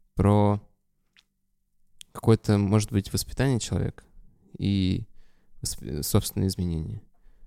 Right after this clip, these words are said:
При этом рефлексия, конечно же, тоже да, туда же должна входить. А, и посмотрев фильм «Иваново детство» и вспомнив, к сожалению,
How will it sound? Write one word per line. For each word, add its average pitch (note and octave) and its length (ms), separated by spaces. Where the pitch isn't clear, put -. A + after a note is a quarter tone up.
При - 160
этом F#2+ 500
рефлексия, G#2+ 720
конечно G2 400
же, F#2 160
тоже G2 220
да, G2 160
туда G#2+ 240
же G2+ 200
должна G2 460
входить. G2 340
А, G2 540
и A2 500
посмотрев A#2+ 480
фильм A2 400
«Иваново G#2 340
детство» G#2+ 540
и G2+ 380
вспомнив, G#2 680
к - 60
сожалению, G2+ 580